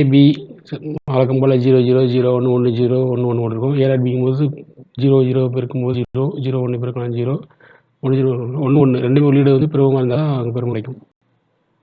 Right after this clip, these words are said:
ஒண்ணு, ஒண்ணுன்னா தான் ஒண்ணு கிடைக்கும். A dot B பாருங்கிறது A B-க்கு, A dot B-க்கு வருது, அது அப்படியே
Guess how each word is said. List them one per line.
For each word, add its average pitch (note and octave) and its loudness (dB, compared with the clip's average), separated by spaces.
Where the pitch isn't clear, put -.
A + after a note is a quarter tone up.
ஒண்ணு, B2 4
ஒண்ணுன்னா B2 4
தான் C3+ 0
ஒண்ணு A#2+ -4
கிடைக்கும். G#2+ -6
A C#3+ 6
dot D#3 4
B C#3+ 6
பாருங்கிறது C#3+ 6
A - 6
B-க்கு, D3 6
A C3 2
dot C3 0
B-க்கு A#2+ 0
வருது, B2 2
அது B2 -2
அப்படியே A#2+ 2